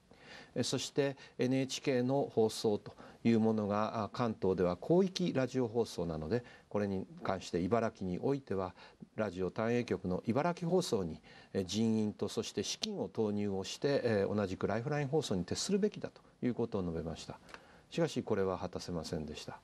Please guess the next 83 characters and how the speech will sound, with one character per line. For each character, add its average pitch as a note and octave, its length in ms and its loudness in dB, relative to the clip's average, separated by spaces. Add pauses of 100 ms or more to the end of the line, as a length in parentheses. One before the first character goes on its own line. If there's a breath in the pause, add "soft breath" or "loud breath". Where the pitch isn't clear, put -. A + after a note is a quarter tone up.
(560 loud breath)
皆 C3+ 160 4
さ C3 140 0
ん A2 80 0
ご G#2+ 120 2
存 B2 220 2
知 G#2+ 80 -2
の G2 120 2
よ G#2 180 2
う G2 60 0
に、 G#2 260 2
震 D3+ 240 2
災 D3 240 2
対 C#3+ 180 0
策 C3 260 -6
基 C#3+ 160 -6
本 G#3 220 2
法 G3 220 2
と F3 160 -2
い E3+ 120 0
う E3 80 4
法 C#3 180 4
律 A#2+ 240 0
が A2 80 4
あ G#2+ 40 2
り G2+ 100 -2
ま F#2 100 -2
す。 - 120 -10 (320 loud breath)
こ - 120 -2
の G3 260 0
法 F3 160 4
律 E3+ 280 -2
を D#3+ 200 2 (100)
首 C3 140 -2
相 C#3+ 220 2
が C3+ 260 -2
適 C3 260 -2
用 C3 220 2
を B2 80 2
す - 140 -4
れ A#2 120 4
ば、 G2 200 -2 (280 loud breath)
多 G#3 200 6
く C#3 160 0
の A2+ 100 2
公 A#2+ 220 2
的 A2+ 240 -2
な G#2+ 100 -2
機 - 120 -10
関、 - 180 -6 (100)
こ - 120 -2
れ F#2 40 4
は F2+ 80 0
電 F2+ 200 -2
力 F2+ 200 -4
会 A#2+ 160 0
社 G#3 120 -2
も F3+ 80 0
そ A#2 160 0
う - 20 0
で F2+ 80 -4
す、 - 140 -12 (280 loud breath)
運 A#2 160 4
輸 G#2 100 2
機 - 140 -6
関 E3+ 220 0
も G3 220 2
そ - 200 -2
う E2 40 -6
で D#2 100 -6
す、 - 160 -6
鉄 - 240 -6
道 F#2 180 2
も B2 220 0
バ F#2 160 -2
ス - 160 -4
も、 - 180 0
あ - 80 -6
る G2+ 60 0
い G#2 60 2
は F2+ 100 0
ト - 140 -2
ラ A#2 80 2
ッ C#3 60 -4